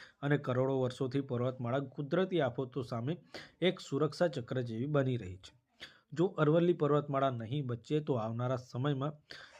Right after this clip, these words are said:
પાણીની સમસ્યા, હવામાનનું અસંતુલન અને ગ્રામ્ય જીવન ઉપર ગંભીર અસર પડી શકે છે. વિકાસ જરૂરી છે, પરંતુ તે પર્યાવરણના ભોગે ન હોવો જોઈએ, તેવા અવાજ અને લાગણી સાથે છેલ્લા કેટલાક દિવસોથી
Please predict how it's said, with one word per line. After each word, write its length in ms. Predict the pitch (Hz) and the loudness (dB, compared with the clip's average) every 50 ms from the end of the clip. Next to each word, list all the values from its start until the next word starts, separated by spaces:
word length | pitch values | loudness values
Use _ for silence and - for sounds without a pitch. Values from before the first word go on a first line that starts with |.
| - | -4
પાણીની 340 | - 131 123 135 151 156 165 | -2 0 2 2 2 2 2
સમસ્યા, 640 | 151 - 160 151 147 135 123 - 147 147 147 143 - - | 0 0 0 0 0 0 2 2 2 2 2 0 -4 -6
હવામાનનું 640 | - 120 120 117 120 117 117 113 113 110 113 117 139 | -4 -2 0 0 0 -2 -4 -4 -6 -6 -6 -6 -6
અસંતુલન 540 | 143 - 160 151 143 - 156 151 156 170 | -2 -2 -2 -2 -2 -2 0 0 0 0
અને 260 | - - - 135 143 131 | -2 -4 -6 -6 -6 -6
ગ્રામ્ય 420 | 123 123 113 120 123 127 131 131 | -4 -4 -4 -2 -2 -2 -2 -2
જીવન 260 | 123 127 127 123 117 | -2 -2 -2 -2 -2
ઉપર 320 | 117 110 - - 190 - 196 - - - - - _ _ - | -4 -6 -2 -2 -2 -2 -2 -8 -20 -20 -20 -20 _ _ -4
ગંભીર 440 | 135 139 123 123 127 151 175 165 | -2 0 0 2 4 4 4 4
અસર 240 | 135 117 - 160 160 | 2 0 -2 -2 -4
પડી 280 | 156 - 180 165 147 131 | 0 2 4 4 4 4
શકે 300 | - - 98 95 - 82 | 2 -2 -8 -10 -12 -16
છે. 240 | - - - _ _ _ _ _ _ _ _ _ _ _ _ _ - - | -18 -20 -20 _ _ _ _ _ _ _ _ _ _ _ _ _ -10 -4
વિકાસ 420 | 123 120 117 - 175 185 180 156 165 | -4 -4 2 8 10 10 10 10 8
જરૂરી 400 | 160 170 165 165 156 143 120 101 | 8 8 8 8 6 4 2 -2
છે, 200 | 98 - - - _ _ _ _ _ _ _ _ _ _ _ _ _ _ _ - | -6 -12 -18 -20 _ _ _ _ _ _ _ _ _ _ _ _ _ _ _ 2
પરંતુ 460 | 143 131 131 127 117 - - 143 151 | 2 4 4 2 0 0 -2 -2 0
તે 140 | 147 160 151 | 2 0 0
પર્યાવરણના 720 | - - 123 117 123 123 127 120 120 120 120 120 123 123 | 0 -2 -6 -4 -2 -2 0 0 -2 -2 -2 -2 -2 -4
ભોગે 380 | 117 120 110 101 98 101 123 139 | -4 -4 -6 -8 -6 -4 -4 -4
ન 140 | 139 131 156 | -2 0 2
હોવો 360 | 165 156 147 131 113 107 104 | 4 6 6 4 2 0 -6
જોઈએ, 320 | 101 - - 98 95 90 95 _ - - - - - _ _ _ | -10 -14 -16 -16 -16 -18 -18 _ -20 -20 -20 -20 -20 _ _ _
તેવા 240 | 131 127 120 123 127 | -2 0 0 0 0
અવાજ 520 | 123 - 120 117 123 147 160 170 165 170 | -2 -4 -2 2 6 8 8 8 8 6
અને 180 | 156 131 127 127 | 0 -2 -2 -2
લાગણી 380 | 120 120 120 120 117 123 127 | -2 -2 -2 -2 -2 -4 -6
સાથે 300 | 120 - 123 120 - 127 | -4 -4 -6 -4 -4 -4
છેલ્લા 300 | 123 123 - 120 120 117 | -4 -4 -4 -6 -4 -6
કેટલાક 460 | 107 - - - - - 151 156 143 135 | -6 -10 -14 -10 -2 0 0 0 0 -2
દિવસોથી 580 | 127 120 120 113 - 123 117 117 160 185 - | -4 -4 -4 -6 -6 -8 -6 -6 -6 -6 -8